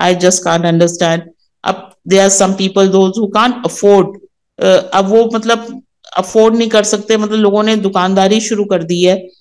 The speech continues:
कि, हम्म, please, please संगत जी ऐसा मत कीजिए। और गुरुजी पे बस, गुरुजी के ऊपर faith रखिए। गुरुजी के लि-, के साथ हमको कोई middle man नहीं चाहिए।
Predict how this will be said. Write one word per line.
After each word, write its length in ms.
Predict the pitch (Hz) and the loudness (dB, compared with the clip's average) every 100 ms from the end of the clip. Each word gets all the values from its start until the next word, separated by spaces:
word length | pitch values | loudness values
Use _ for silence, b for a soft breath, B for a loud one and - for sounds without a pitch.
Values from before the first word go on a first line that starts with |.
| _ - | _ -4
कि, 360 | 202 196 196 175 160 147 127 | 0 2 2 -2 -6 -12 -10
हम्म, 440 | 113 113 127 135 104 _ - | -8 -4 -4 -4 -6 _ -14
please, 560 | - 240 262 247 - 254 | -4 4 6 6 4 0
please 260 | 247 247 240 | 0 0 0
संगत 260 | 185 180 | 0 0
जी 320 | 165 175 175 - | 0 -2 -2 -2
ऐसा 240 | 175 196 | -2 -2
मत 260 | 185 185 - | -2 -4 -4
कीजिए। 460 | 190 170 220 403 B B _ - | -6 2 2 2 B B _ 0
और 340 | 202 196 165 | 4 4 2
गुरुजी 380 | 180 196 196 202 | 2 2 0 -2
पे 140 | 202 | -2
बस, 480 | 196 202 202 - - 165 | 2 2 0 -6 -10 -6
गुरुजी 340 | 196 202 202 | -4 -2 -2
के 80 | 214 | -2
ऊपर 180 | 220 214 | 0 0
faith 360 | 196 190 190 | 0 0 0
रखिए। 460 | 190 - 220 269 262 B B _ - | -6 0 0 0 -2 B B _ -4
गुरुजी 440 | 175 226 233 262 | 0 2 2 2
के 120 | 269 | 2
लि-, 280 | 247 240 - | 0 -2 -4
के 160 | 247 247 | 0 2
साथ 260 | 247 214 | 2 0
हमको 300 | 226 226 233 | 0 -2 -2
कोई 300 | 240 220 226 | 0 2 2
middle 360 | 240 190 196 208 | 2 2 2 2
man 180 | 185 170 | 0 0
नहीं 140 | 175 | -2
चाहिए। 480 | 170 170 156 160 | -4 -4 -2 -4